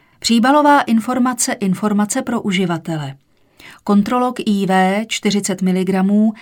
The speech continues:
prášek pro injekční roztok. Pantoprazolum. Přečtěte si pozorně celou příbalovou informaci dříve, než začnete tento přípravek užívat, protože obsahuje pro vás důležité údaje.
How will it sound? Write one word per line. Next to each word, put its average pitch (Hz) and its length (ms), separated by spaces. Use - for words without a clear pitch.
prášek 247 580
pro 185 220
injekční 196 560
roztok. 175 440
Pantoprazolum. 185 920
Přečtěte 294 480
si 285 140
pozorně 233 520
celou 226 300
příbalovou 214 640
informaci 220 640
dříve, 190 500
než 180 220
začnete 208 420
tento 180 280
přípravek 180 640
užívat, 190 540
protože 240 400
obsahuje 226 560
pro - 160
vás 214 340
důležité 226 640
údaje. 175 560